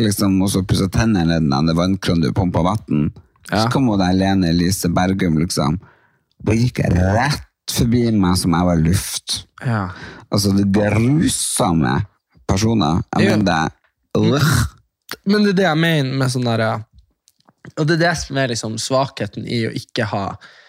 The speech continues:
Speaker 2: sånn som på Paradise Hotel, kan si mye om det da, men der er det jo kamera i taket, i veggene, under senga, over senga.
Speaker 1: Ja, twenty-four seven,
Speaker 2: Ja,
Speaker 1: så kommer
Speaker 2: så,
Speaker 1: det ikke unna, liksom.
Speaker 2: nei, så, så, så derfor, så, og det er derfor det ofte er veldig fint på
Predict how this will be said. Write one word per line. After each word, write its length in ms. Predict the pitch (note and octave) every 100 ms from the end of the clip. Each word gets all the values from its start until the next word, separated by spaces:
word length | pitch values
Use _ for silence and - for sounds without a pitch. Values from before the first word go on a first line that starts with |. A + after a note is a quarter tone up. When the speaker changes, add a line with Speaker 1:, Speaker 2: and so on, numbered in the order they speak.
| _ _ _
Speaker 2:
sånn 180 | - B2
som 140 | A#2
på 320 | - B2 A#2 A2 -
Paradise 300 | C#3 C3 -
Hotel, 340 | F3 F3+ B2 - _ _ _ _ _ - -
kan 140 | C3+
si 160 | - C#3+
mye 180 | B2+ B2
om 140 | C3 D3+
det 80 | G#2
da, 140 | - -
men 120 | C#3+
der 180 | C#3+ C#3+
er 160 | C#3 D3
det 120 | A#2+
jo 60 | A2+
kamera 320 | - B2+ A#2 A2+
i 60 | A#2
taket, 380 | - A2+ - A2+
i 60 | A#2+
veggene, 380 | G#2+ G#2+ G#2+ A2+
under 140 | B2
senga, 240 | A2 G#2 G#2+
over 220 | A2 A#2+
senga. 220 | G#2+ G#2+
Speaker 1:
Ja, 60 | B2+
twenty-four 400 | B2+ C3+ A#2 G#2
seven, 300 | G#2 A#2 G#2 A#2
Speaker 2:
Ja, 140 | C3+
Speaker 1:
så 140 | A#2 -
kommer 100 | B2
Speaker 2:
så, 60 |
Speaker 1:
det 80 | F#2+
ikke 140 | F#2+ G2
unna, 160 | C#3 D3+ -
liksom. 240 | G#1+ -
Speaker 2:
nei, 280 | E3 D#3+ F3
så, 60 | D#3+
så, 160 | - D#3+
så 160 | C#3 D#3+
derfor, 400 | D3+ F#3 F#3 D3
så, 140 | B2+ C#3+
og 220 | C#3+ D#3+
det 60 | D#3
er 80 | D#3
derfor 260 | F#3 -
det 60 | G#3
ofte 180 | C#3+ -
er 80 | A#2
veldig 140 | A2+
fint 240 | - F#3+
på 60 | -